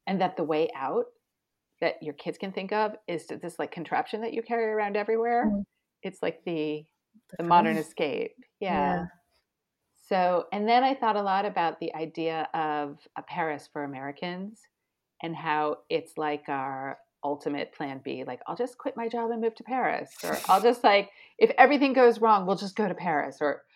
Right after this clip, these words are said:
Speaker 1: "Let's just go to Paris for the weekend. It, everything will be better there."
Speaker 2: Why,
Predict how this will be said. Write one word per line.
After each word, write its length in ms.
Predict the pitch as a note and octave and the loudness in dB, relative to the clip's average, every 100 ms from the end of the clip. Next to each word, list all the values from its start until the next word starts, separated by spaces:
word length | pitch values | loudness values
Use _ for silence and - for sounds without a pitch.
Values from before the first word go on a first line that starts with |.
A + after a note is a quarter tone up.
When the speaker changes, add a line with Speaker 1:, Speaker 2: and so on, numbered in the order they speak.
| _ | _
Speaker 1:
"Let's 180 | C#4 C#4+ | 2 2
just 140 | C4 | 2
go 100 | - | 6
to 80 | A#3 | 6
Paris 460 | - G#3+ G#3 F3+ - | 6 0 2 2 0
for 80 | F3 | -6
the 80 | |
weekend. 340 | E3 D#3 D3 C#3+ | -4 -2 -2 -4
It, 80 | D#3+ | 0
everything 300 | F3+ F3+ F3 | 2 0 -2
will 80 | E3+ | -4
be 80 | D#3+ | -4
better 260 | E3 D3+ C#3+ | -2 -2 -2
there." 300 | B2 - - _ _ _ _ | -6 -10 -14 _ _ _ _
Speaker 2:
Why, 580 | B3+ B3+ D4+ F#4+ G#4 | -4 0 2 4 4